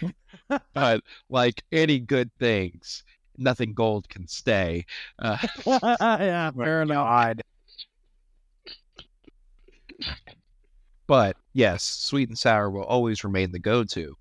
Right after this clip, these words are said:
Speaker 2: Um, did you try the Big Mac sauce with the, with the nuggets?
Speaker 3: I have.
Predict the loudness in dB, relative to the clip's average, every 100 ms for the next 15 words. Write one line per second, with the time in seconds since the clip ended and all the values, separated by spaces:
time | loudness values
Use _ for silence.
0 | _ _ _ _ -20 _ _ _ -2 0
1 | 0 -2 0 2 2 0 -2 0 0 -2
2 | -2 -2 -2 -4 -6 -4 -4 -4 -6 -8
3 | -4 0 2 2 -2 -8 -8 _ _ _
4 | _ _ _ _ _ _ _ _ _ _
5 | -20 -20 _ _ _ -20 -20 -20 _ _
6 | _ 4 6 6 4 2